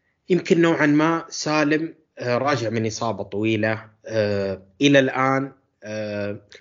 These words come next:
خلنا أقول لك، آه، آه، في لحظات القرار، التفاهم مع مالكم ومع متروفيتش، شفنا أمس في بعض اللقطات، آه، التسجيل في الكرات السهلة كلها تحتاج وقت تصاعدي.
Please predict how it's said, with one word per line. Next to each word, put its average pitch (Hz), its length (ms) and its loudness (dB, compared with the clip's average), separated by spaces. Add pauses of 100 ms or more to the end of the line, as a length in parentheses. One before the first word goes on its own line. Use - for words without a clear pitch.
خلنا 113 200 -2
أقول 123 200 -2
لك، 117 280 -4
آه، 107 380 -2 (180)
آه، 107 480 -6
في 127 240 2
لحظات 123 420 2
القرار، 110 520 0
التفاهم 113 640 0
مع 107 140 -2
مالكم 113 640 -2
ومع 104 240 -4
متروفيتش، 113 640 -2
شفنا - 460 -4
أمس 120 200 -2
في 120 100 0
بعض 110 260 -2
اللقطات، 117 680 -2 (420)
آه، 117 360 0
التسجيل 131 960 2
في 110 100 -6
الكرات 123 440 0
السهلة 117 560 -2 (320)
كلها 143 320 0
تحتاج 120 480 -2
وقت - 360 -4
تصاعدي. 113 680 -2